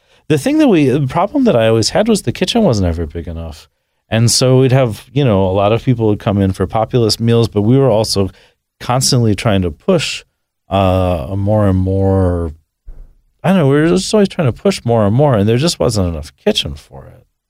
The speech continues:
And so that's kinda why I thought, "Well, I'll just split it into two pieces. We'll do one room that's populist and another room that's, um,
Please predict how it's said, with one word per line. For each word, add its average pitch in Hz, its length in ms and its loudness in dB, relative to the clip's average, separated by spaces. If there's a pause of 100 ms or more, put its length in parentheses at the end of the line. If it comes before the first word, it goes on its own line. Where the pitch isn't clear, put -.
(560)
And 101 180 0
so 107 200 -2
that's 143 260 -2
kinda 147 320 -2
why 92 320 2
I 85 60 -2
thought, 80 420 -6
"Well, 131 180 2
I'll 123 140 2
just 117 200 0
split 131 280 -2
it 127 40 2
into 113 280 -2
two - 220 -10
pieces. 80 520 -10
We'll 87 120 -14
do 101 160 -2
one 110 260 0
room 113 300 2
that's 95 160 -4
populist 95 760 -4 (400)
and 98 120 0
another 98 400 2
room 101 540 0
that's, 85 360 -10
um, 82 520 -8